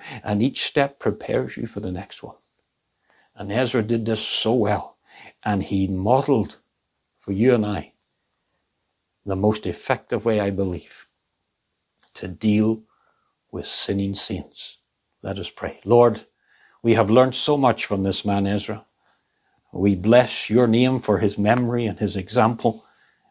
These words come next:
We pray, Lord, that you would guide us to use the example of Ezra to not only face our own deficiencies and failures and weaknesses,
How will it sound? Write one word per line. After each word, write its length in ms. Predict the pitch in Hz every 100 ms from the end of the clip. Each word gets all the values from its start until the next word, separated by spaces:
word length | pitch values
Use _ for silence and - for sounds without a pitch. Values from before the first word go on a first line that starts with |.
| _
We 100 | 107
pray, 160 | - 139
Lord, 300 | 127 135 139
that 140 | 117
you 140 | 120 131
would 180 | 113
guide 300 | 98 120 131
us 180 | 131 127
to 180 | - 113
use 560 | 104 123 147 143 - - _ _ _ _ _ -
the 80 | 120
example 500 | 104 127 127 113 104
of 80 |
Ezra 340 | 101 101 - - _ _ _ _ _ _ _ _ _ _
to 100 | -
not 180 | 110 151
only 320 | 147 143 127
face 480 | 113 - - 131 127
our 140 | 101 98
own 260 | 120 135
deficiencies 840 | 127 - 127 - 113 - - - -
and 100 | 101
failures 600 | - 107 95 - - - _ _ _ _ _ _ _ _ _ _ _
and 100 | -
weaknesses, 760 | 90 113 - 107 - - - -